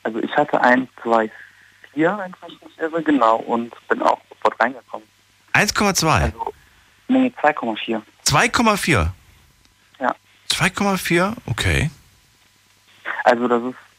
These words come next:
Speaker 1: es gibt ja immer diese N-C-Fächer, ne?
Speaker 2: Ja.
Speaker 1: Sprich, du kannst ja auch für die, also naturwissenschaftliche Fächer sind sowieso N-C-frei, weil das kaum jemand studieren möchte. Da kommst halt locker rein, aber auch,
Speaker 2: Was für
Speaker 1: äh,
Speaker 2: Fächer willst du denn, äh, später unterrichten?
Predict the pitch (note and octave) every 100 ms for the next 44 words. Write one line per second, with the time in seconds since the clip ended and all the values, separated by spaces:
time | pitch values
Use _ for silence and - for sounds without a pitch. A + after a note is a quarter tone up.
0 | - - - - B2 A#2 A2+ - A2 -
1 | A#2+ - D#3 F3 E3 C3 E3 - - G#2+
2 | G#2+ - - - B2 - - - - -
3 | - - - A#2 A#2 A#2+ G#2+ A2+ A2 -
4 | B2+ C3+ C3+ B2+ - - A#2+ A#2+ - A#2
5 | B2+ B2 - - _ B2+ C3 - - C#3
6 | A#2 A2+ - - A#2 A2+ A2 - - A#2
7 | B2 C#3 C#3 - C3+ - - - - _
8 | A2+ - A2 - G#2+ - A2 - G#2+ G#2
9 | G#2+ A2 A2 - A2 G#2+ G#2+ - G#2+ G#2
10 | - C3+ B2 A2 A2 D3 D3 E3 A#2 G#2+
11 | - G2+ E2 C2 B1+ - F#2 D#2+ F2 F#2
12 | F2+ - E2+